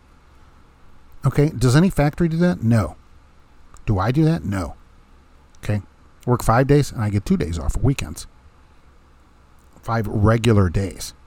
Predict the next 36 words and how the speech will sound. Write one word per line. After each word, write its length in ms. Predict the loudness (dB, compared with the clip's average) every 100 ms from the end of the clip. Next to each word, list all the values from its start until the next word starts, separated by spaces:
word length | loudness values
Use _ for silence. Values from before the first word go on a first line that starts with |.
| -20 -20 -20 -20 _ -20 -20 -20 _ -20 -20 -18 -18 -20 -20 -20 -6
So 300 | 2 4 4
some, 240 | 4 4
even 320 | 4 2 2
five 320 | 2 2 4
and 200 | 4 2 -2 -2
one, 560 | 4 4 4 -4 -10 -12 -20 _ _ -20 _ -20 -10
so 180 | 2 8
you're 140 | 8
out 120 | 8
two 160 | 6 4
weeks, 360 | 6 4 2 -2
you're 80 |
still 160 | 0 0
getting 180 | 0 -2
two 220 | 4 6
days, 240 | 6 4
two 140 | 4 4
and 80 | 4
a 40 |
half 180 | 2 2
days 240 | 2 4
off, 400 | 6 6 4 -2 -8 -14 -20 -20 -20 -20 -16 -16 -12 -2
and 140 | 2
that's 300 | 4 2 0
it. 180 | -2 0
Sometimes 340 | 2 6 6
you 80 | 6
can 160 | 4 0
stack 380 | 2 0 0 0
'em, 240 | 0 0
usually 320 | 0 2 4
no 120 | 2 4
more 120 | 2
than 100 | 0
seven 280 | -2 -2 -2
days. 380 | -2 -4 -6